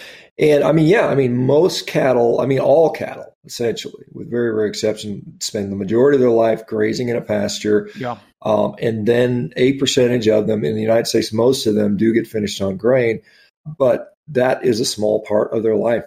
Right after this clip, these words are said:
Speaker 1: I mean, they're, you know, it, we have, so we have ninety-five million cattle in the country right now. At any one given time, about fourteen million of them are in a feedlot. And so
Speaker 2: Mm.
Speaker 1: that, again, most of the cows on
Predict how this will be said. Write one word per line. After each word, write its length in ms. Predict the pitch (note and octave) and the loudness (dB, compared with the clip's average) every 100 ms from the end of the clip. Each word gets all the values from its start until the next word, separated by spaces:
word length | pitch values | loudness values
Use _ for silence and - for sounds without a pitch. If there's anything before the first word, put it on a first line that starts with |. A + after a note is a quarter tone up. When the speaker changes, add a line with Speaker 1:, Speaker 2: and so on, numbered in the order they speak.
| - | -8
Speaker 1:
I 40 | |
mean, 220 | G#2+ G2+ | -6 -2
they're, 160 | G#2 G#2+ | -2 -2
you 160 | A2+ G#2+ | -2 -2
know, 60 | |
it, 160 | - - | -2 -4
we 200 | A#2+ C3 | 0 2
have, 240 | C3 B2+ B2+ | 2 0 0
so 100 | A#2 | 2
we 120 | A2+ | 2
have 120 | A2 | 2
ninety-five 760 | A2 B2+ C3 B2+ C3 A#2+ A#2+ A2+ | 0 0 -2 -2 0 2 0 0
million 280 | A#2 A#2+ | -2 -4
cattle 320 | A2+ A2 A2+ A2+ | -2 0 2 0
in 60 | |
the 80 | G#2+ | -4
country 340 | A2 A2 - | -4 -2 0
right 220 | A2+ A2+ G#2+ | 2 2 2
now. 340 | A2 A2 - - - _ _ _ _ | 0 0 -2 -10 -20 _ _ _ _
At 100 | B2+ C3+ | -2 0
any 220 | C3+ D#3 | 2 4
one 240 | C#3+ C#3+ | 2 2
given 260 | C#3 B2+ A#2+ | 2 0 -2
time, 220 | A#2 A2+ | -2 0
about 300 | A2 A2 - | 2 0 -2
fourteen 400 | A2+ A2+ A#2+ A2 | -2 -4 -4 -2
million 260 | G#2+ G#2 G2+ | 2 2 2
of 80 | G2+ | 0
them 120 | G2 | -4
are 220 | G#2 A2 | -6 -6
in 80 | G2 | -8
a 60 | |
feedlot. 440 | F#2 G2 F#2 - - _ - | -6 -4 -4 -4 -6 _ -14
And 120 | C3 | -6
so 240 | A2 A2 | 0 2
Speaker 2:
Mm. 40 | G#2+ | 2
Speaker 1:
that, 200 | A#2 - - | 2 0 -8
again, 380 | E3 D#3+ A#2+ F2 - - | -6 0 0 -2 -14 -14
most 540 | A#2 A#2 B2+ C#3 - | -6 2 2 2 2
of 40 | C#3 | 0
the 80 | |
cows 580 | C3+ A2+ A2 A2 G#2+ - _ _ | 2 2 4 2 0 -6 _ _
on 500 | B2+ A#2 B2 B2+ | -2 0 2 0